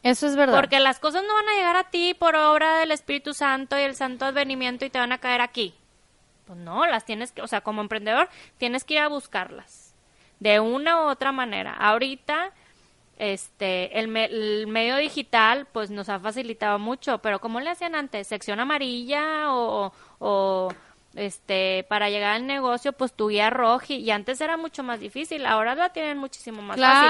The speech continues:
Speaker 2: fácil. Pero si no
Speaker 1: claro.
Speaker 2: tienes iniciativa, Y es más, ahorita voy a hablar de ejemplos en los puntos que vamos a platicar, este,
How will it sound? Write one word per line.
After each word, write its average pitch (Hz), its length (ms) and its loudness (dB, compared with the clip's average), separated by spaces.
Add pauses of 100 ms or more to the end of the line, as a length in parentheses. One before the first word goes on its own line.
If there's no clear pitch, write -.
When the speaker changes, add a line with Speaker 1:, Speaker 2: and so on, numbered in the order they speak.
(100)
Speaker 2:
fácil. 311 60 0
Pero 233 200 8
si 208 120 0
no - 60 2
Speaker 1:
claro. 262 140 0
Speaker 2:
tienes 427 300 -2
iniciativa, 311 680 -4 (920)
Y 294 120 2
es 330 120 4
más, 269 480 -2 (240)
ahorita 294 440 2
voy 381 120 2
a 370 100 4
hablar 349 280 0
de 339 80 0
ejemplos 320 500 2
en 294 160 0
los 233 140 0
puntos 254 440 -4
que 285 100 -2
vamos 254 340 -2
a 269 80 -2
platicar, 233 560 -2 (640)
este, 185 960 -6